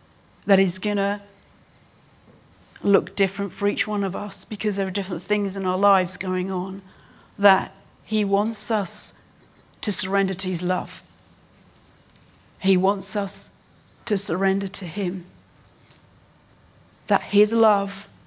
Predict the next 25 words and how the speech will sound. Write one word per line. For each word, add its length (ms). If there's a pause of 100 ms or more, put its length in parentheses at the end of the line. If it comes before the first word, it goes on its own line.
(440)
will 100
be 180
un-, 260
in 220
us 260
in 100
a 80
deeper 360
way. 500 (640)
He's 200
poured 400
his 160
love 220
out 200
in 140
us, 400 (340)
but 80
there 160
is 100
a 60
deeper 400
revelation, 840
a 80
deeper 400
walk, 680